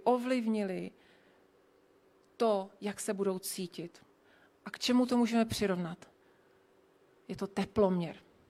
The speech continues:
Víte, jak vypadá teploměr, nebo jakým způsobem funguje teploměr? Teploměr v podstatě zaznamenává, nějakým způsobem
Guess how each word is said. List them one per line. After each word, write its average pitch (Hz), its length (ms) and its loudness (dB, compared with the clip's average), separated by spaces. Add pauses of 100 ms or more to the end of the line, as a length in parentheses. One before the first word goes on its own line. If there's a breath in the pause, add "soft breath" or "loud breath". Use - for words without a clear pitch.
(400)
Víte, 202 180 -4
jak 190 80 -2
vypadá 180 320 -4
teploměr, 175 500 -6
nebo 180 200 -4
jakým 196 300 -2
způsobem 220 600 -4
funguje 240 720 4 (440 loud breath)
teploměr? 254 680 6 (2250 loud breath)
Teploměr 233 680 2
v - 80 -18
podstatě 220 600 0 (160)
zaznamenává, 202 1500 4 (540)
nějakým 202 320 -2
způsobem 202 440 -4